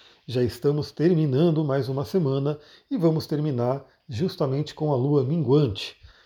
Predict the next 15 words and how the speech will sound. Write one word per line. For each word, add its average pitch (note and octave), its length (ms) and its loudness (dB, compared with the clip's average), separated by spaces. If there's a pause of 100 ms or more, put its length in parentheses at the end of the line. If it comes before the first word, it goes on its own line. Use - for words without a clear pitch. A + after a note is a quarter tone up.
(120)
Porque A3 280 -2
a - 140 0
lua A#3 220 4
continua G#3 380 0
em G#3+ 60 0
Câncer G3 420 0
e F3 120 2
agora, C3+ 480 2
por D3+ 220 -4
volta B2+ 340 0
de A#2+ 160 -2
onze D#3+ 320 0
horas B2 300 2
da A#2+ 80 0
manhã, D#3+ 340 0